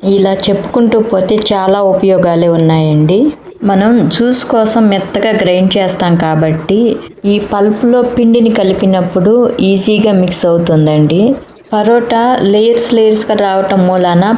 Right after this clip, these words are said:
పలసగా పరోటా కర్రీని బాగా పీల్చుకొని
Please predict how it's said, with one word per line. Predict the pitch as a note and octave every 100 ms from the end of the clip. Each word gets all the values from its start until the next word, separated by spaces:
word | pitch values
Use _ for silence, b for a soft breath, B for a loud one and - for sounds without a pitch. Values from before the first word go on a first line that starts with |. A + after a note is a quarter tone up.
| -
పలసగా | F#3 F#3 F#3 F#3 F#3+ A#3+ C#4 B B - -
పరోటా | G#3 A3 A#3 A#3 A#3+ B3+ - -
కర్రీని | G#3+ G3 A#3 A3+
బాగా | G3 F#3 F#3+
పీల్చుకొని | G3+ G#3 G3+ G3+ - G3 F#3+ A#3